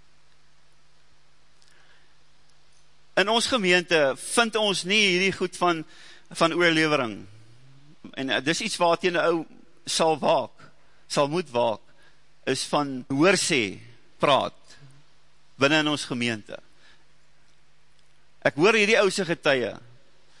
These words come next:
en ek hoor daai ou se getuie, maar ek self het nie 'n getuie nie. Dan is ek besig met hoorsê godsdiens.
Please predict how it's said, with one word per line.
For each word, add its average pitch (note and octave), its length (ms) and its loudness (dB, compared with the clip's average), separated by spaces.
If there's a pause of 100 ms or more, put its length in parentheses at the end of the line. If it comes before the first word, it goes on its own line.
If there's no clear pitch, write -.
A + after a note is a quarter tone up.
en C3+ 100 -2
ek C3 120 -6
hoor F#3 200 2
daai E3 260 4
ou F3 100 2
se D#3+ 120 -6
getuie, C3 500 -2 (920)
maar D3+ 180 2
ek - 100 -4
self G3 460 2
het C#3+ 100 -2
nie F#3 140 0
'n F3 120 -2
getuie C3 320 0
nie. G2+ 180 -10 (1700)
Dan B2+ 120 2
is - 80 -4
ek F#3+ 100 -2
besig F3 280 -2
met D#3 160 -6
hoorsê C3 520 -4
godsdiens. - 640 -12